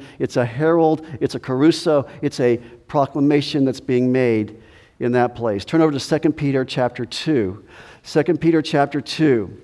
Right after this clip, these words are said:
It's referred to again there. This is, <laughs> again, I,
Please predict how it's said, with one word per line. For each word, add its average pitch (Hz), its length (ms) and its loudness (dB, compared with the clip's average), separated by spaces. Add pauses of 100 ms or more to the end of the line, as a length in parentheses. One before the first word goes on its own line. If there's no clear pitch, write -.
(920)
It's 147 120 -2
referred 165 420 2
to 175 180 -2
again 160 380 0
there. 135 360 2
This 175 180 -2
is, 185 140 -8 (400)
<laughs> - 300 -20
again, 170 440 0
I, 143 520 -6